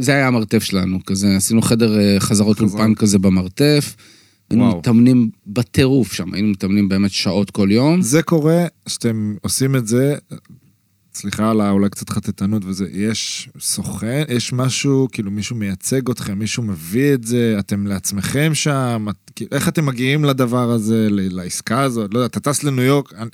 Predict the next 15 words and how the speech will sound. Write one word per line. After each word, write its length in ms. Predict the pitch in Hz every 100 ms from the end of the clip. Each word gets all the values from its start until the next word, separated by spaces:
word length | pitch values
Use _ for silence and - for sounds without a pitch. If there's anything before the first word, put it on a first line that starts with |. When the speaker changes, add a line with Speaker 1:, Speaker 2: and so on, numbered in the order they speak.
| -
Speaker 2:
אני 200 | 104 104
אומר 280 | 110 131
סתם, 260 | 120 - 123
על 60 | 104
ספורטאי 320 | 107 110 127
צעיר, 440 | - 135 165 165
Speaker 1:
כן. 280 | 160 117 92 95 _ _ _ -
Speaker 2:
נגיד 280 | 107 113 113 - 101
דני, 380 | 131 135 104 82
סתם 200 | - 120
דוגמא, 160 | 117 101
Speaker 1:
כן. 60 | 107
Speaker 2:
הולך 260 | 127 139
לארצות 340 | 147 143 135 151
הברית, 460 | 170 196 190 185